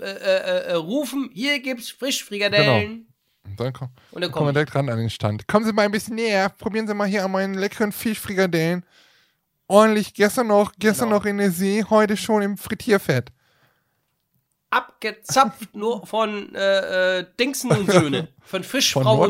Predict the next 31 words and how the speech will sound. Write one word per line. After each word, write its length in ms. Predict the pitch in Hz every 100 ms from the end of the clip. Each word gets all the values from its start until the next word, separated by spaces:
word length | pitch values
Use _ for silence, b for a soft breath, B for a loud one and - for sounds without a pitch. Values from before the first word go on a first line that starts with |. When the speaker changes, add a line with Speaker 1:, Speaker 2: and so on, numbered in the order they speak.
| 185
Speaker 2:
Nordsee 80 | 131
Speaker 1:
Söhne. 160 | 165 151
Speaker 2:
und 100 | 135
Söhne, 380 | 127 135 104 104 101 113
ja. 160 | 107 - _ _ _ B B B B B
Speaker 1:
Danke, 180 | 156 190
Speaker 2:
Danke, 180 | 139 135
Speaker 1:
Graf. 160 | 127 98
Speaker 2:
Graf. 200 | 95 - B B B B B
Ja, 260 | 240 233
liebe 200 | 165 151
Leute, 400 | 135 120 113 120 110 -
ich 100 | 156
würde 180 | 180 175
sagen, 380 | 165 170 196 165
damit 240 | 165 185 175
schließen 280 | - 214 214
wir 60 |
die 80 | 160
Folge 420 | - 123 117 120
für 140 | 127 113
diese 200 | 107 101
Woche. 320 | 98 151 196 - _ -
Es 140 | 120
sei 120 | 127
denn, 160 | 131 131
der 160 | 120 117
Lars 240 | 123 131
möchte 260 | 135 131 131
noch 120 | 123
erzählen 600 | 113 - 123 131 151